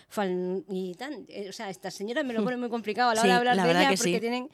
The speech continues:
Speaker 1: tú lo estás leyendo, ¿no? Esto es in-,
Speaker 2: Ujú.
Speaker 1: es incomprensible
Speaker 2: Es muy
Speaker 1: casi.
Speaker 2: difícil de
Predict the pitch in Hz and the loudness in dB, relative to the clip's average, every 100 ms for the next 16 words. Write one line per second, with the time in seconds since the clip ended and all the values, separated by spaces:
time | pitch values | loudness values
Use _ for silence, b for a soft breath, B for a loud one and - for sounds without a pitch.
0 | B B - 247 269 254 233 226 254 254 | B B -4 0 2 0 0 0 0 -2
1 | 233 240 311 226 226 226 214 202 233 214 | -4 -4 -4 -6 2 2 2 -2 -4 -6
2 | 254 233 226 208 202 226 220 214 233 247 | -4 -4 -2 -4 -2 -4 -2 2 4 4
3 | 233 202 185 180 | 4 2 0 -2